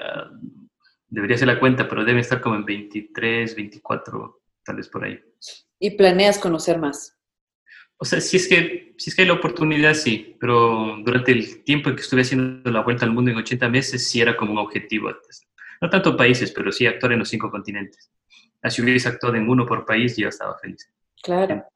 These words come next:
Speaker 1: ese momento era un, era un objetivo primordial,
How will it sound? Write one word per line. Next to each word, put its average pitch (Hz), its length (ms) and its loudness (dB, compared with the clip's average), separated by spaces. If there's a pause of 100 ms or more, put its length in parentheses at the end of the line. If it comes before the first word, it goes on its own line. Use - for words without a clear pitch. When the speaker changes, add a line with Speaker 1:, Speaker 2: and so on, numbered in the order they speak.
(360)
Speaker 1:
ese 127 60 -4
momento 147 360 2
era 131 140 2
un, 123 80 4
era 123 360 0
un 120 60 2
objetivo 117 600 0
primordial, 104 840 -2